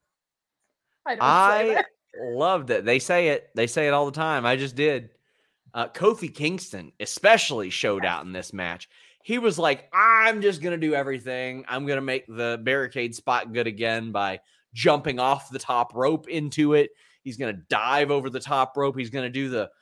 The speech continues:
Speaker 2: the <laughs> Trouble in Paradise and knock one of the guys over the table." And then, of course, I love a good crunchy table spot. But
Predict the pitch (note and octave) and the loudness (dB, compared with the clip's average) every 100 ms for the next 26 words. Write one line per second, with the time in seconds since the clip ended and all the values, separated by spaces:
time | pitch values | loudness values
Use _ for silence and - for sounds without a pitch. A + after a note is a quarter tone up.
0 | _ _ _ - B2+ B2+ B2 - - - | _ _ _ -10 -6 -4 -4 -6 -12 -20
1 | _ _ - _ - - E3 E3+ D#3 C#3 | _ _ -20 _ -2 4 6 6 2 0
2 | - D3 D3 C#3+ C#3+ D3+ C3+ B2 B2+ C#3+ | 2 4 6 6 6 4 -2 -4 -4 2
3 | C#3 D3+ E3 D3+ C#3+ C3+ C#3+ D3 C#3+ C#3+ | 2 2 4 4 4 2 6 8 8 6
4 | C#3+ A#2 A2 - D#3+ D#3 D3 D3+ D3 C#3+ | 2 0 -4 2 4 4 2 -2 -2 -6
5 | _ _ _ C3+ D#3+ G3 D#3 - E3 A#2+ | _ _ _ -6 0 0 0 -2 -2 -2
6 | - C#3+ D3 E3 A#2+ A#2+ B2+ A2+ C3 A#2 | 0 0 2 0 0 -4 -6 -4 -6 -6
7 | G2 B2 D3 C#3+ F#2+ - F2 C#2 - _ | -10 -2 -2 -2 -10 -6 -6 -6 -12 _
8 | _ _ _ _ A#3 A3 E3 | _ _ _ _ 8 8 6